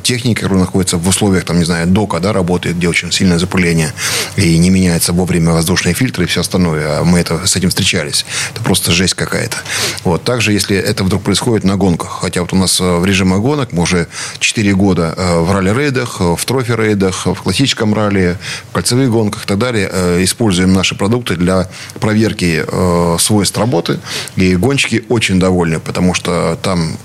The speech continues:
очень жесткие условия эксплуатации. ШРУС в восемь раз дольше работал точно абсолютно после обработки нашими составами. Э, двигатели дольше работают, коробки лучше служат и так далее. То есть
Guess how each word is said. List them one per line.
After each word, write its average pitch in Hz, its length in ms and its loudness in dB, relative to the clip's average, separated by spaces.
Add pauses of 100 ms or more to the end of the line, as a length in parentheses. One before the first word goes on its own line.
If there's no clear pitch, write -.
очень - 320 0
жесткие 92 320 0
условия 87 280 0
эксплуатации. 123 680 -2 (360)
ШРУС - 400 0
в 95 40 -4
восемь 104 380 2
раз 98 180 0
дольше 95 300 0
работал 95 540 2
точно 92 340 0
абсолютно 92 400 2
после - 240 0
обработки 90 420 0
нашими 87 360 2
составами. 85 640 0 (400)
Э, 82 300 2
двигатели 120 300 0
дольше 107 300 2
работают, 95 480 2
коробки - 360 -2
лучше 95 560 2
служат 87 400 0
и - 60 -14
так 95 160 0
далее. 85 200 0
То - 80 -2
есть - 160 0